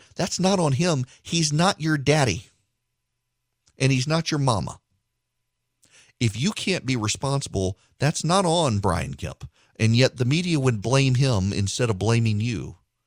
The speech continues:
Frankly, at this point, maybe the media needs to blame themselves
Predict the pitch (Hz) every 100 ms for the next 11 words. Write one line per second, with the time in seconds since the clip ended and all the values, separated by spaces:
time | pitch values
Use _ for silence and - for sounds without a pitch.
0 | _ _ _ _ _ _ _ 220 285 170
1 | 131 - - - 139 - _ 147 202 -
2 | 202 190 180 160 151 147 - 95 123 143
3 | 120 107 - 180 185 104 -